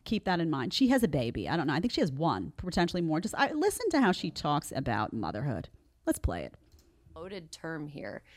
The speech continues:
Speaker 2: because selfless, that, that you, you have no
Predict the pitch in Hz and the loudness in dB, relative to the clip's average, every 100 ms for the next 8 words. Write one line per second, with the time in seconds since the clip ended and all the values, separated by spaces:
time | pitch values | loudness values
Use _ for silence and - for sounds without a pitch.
0 | - _ 208 196 208 185 180 175 - - | -20 _ 2 8 8 10 8 4 -4 -8
1 | _ - - 233 262 - 147 196 - 190 | _ 0 6 10 8 6 0 0 4 4
2 | - - - 214 208 - 202 175 190 180 | 4 -4 -6 -6 -4 -2 -4 2 4 4
3 | 175 170 165 190 208 220 | 2 2 4 6 4 0